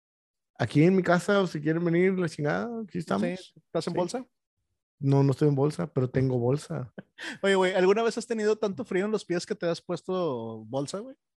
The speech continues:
Speaker 1: Pues los calcetines tienen forma de bolsa.
Speaker 2: Pues sí, es como una bolsa de tela, ¿verdad, güey?
Speaker 1: Sí,
Speaker 2: Eh.
Speaker 1: no, una bolsa no. Este, <laughs> ya, déjenme de, dejar de pendejear.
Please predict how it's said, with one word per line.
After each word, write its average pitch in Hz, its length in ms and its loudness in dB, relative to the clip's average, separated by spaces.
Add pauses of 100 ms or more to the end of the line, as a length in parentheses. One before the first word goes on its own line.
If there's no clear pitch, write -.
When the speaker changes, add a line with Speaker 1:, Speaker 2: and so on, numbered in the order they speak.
(800)
Speaker 1:
Pues 139 120 8
los 135 140 6
calcetines 127 540 0
tienen 160 220 0
forma 160 240 0
de 156 60 2
bolsa. 139 340 -2 (840)
Speaker 2:
Pues 175 140 -4
sí, 202 60 -4
es 226 180 -4
como 214 160 -4
una 208 120 -2
bolsa 196 260 2
de 196 60 0
tela, 170 340 -2
¿verdad, 120 280 -4
güey? 160 160 -12 (1500)
Speaker 1:
Sí, 127 140 0
Speaker 2:
Eh. 127 60 2
Speaker 1:
no, 127 200 2
una 143 220 2
bolsa 156 280 -2
no. 120 220 -6 (680)
Este, 127 260 2
<laughs> - 340 4
ya, 175 280 6
déjenme 165 480 6
de, 160 240 6
dejar 156 640 2
de 143 80 -4
pendejear. 147 640 0